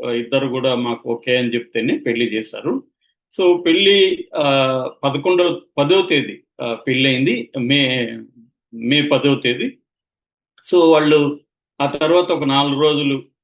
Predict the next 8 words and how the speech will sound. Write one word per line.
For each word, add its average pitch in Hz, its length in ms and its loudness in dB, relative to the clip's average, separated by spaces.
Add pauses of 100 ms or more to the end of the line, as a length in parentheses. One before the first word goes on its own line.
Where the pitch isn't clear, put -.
(120)
అత్తగారింట్లో 131 600 0
ఈ 123 100 0
అమ్మాయి 123 280 -4
ఉన్నింది. 123 380 -2
దాని 196 300 -6
తర్వాత 165 340 0
అమ్మాయి, 147 680 0 (600)
ఆ, 127 40 -4